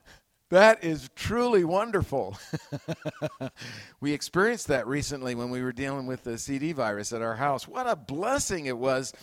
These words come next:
And you know, the thing about that was, it wasn't just a blessing them in the surprise to look and, and see the food, but, you know, a little bit now for breakfast or supper, you know, the next day,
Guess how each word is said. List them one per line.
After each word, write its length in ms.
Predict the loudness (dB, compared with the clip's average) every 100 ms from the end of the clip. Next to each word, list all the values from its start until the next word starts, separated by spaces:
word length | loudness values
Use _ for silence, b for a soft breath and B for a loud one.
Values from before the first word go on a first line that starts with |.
| B B B
And 200 | -2 -2
you 100 | -2
know, 180 | -2 -4
the 120 | -6
thing 220 | -4 -4 -2
about 320 | 2 0 2
that 200 | 0 2
was, 200 | 0 0
it 80 | -2
wasn't 260 | -2 -2
just 220 | -4 -4
a 40 | -4
blessing 420 | 2 2 0 -4
them 180 | -4 -4
in 140 | -6
the 80 | -6
surprise 680 | -6 -8 2 6 6 4 0
to 100 | -4
look 220 | -4 -4
and, 140 | -8 -12 -16 -8
and 160 | -8 -4
see 160 | -2
the 120 | -2
food, 400 | -2 -2 -2 -2 -8 B B
but, 180 | 0 0 -6 _ _ -8
you 100 | -2
know, 140 | 0 0
a 20 |
little 180 | 0 0
bit 200 | -2 -2
now 320 | 0 2 0
for 200 | -2 -10 B _
breakfast 500 | 0 2 -2 -6 -8
or 60 | b b
supper, 540 | -2 0 2 2 0 -2 b
you 80 | -2
know, 180 | 0 2
the 80 | 0
next 300 | -2 -2 0
day, 440 | 2 4 4 2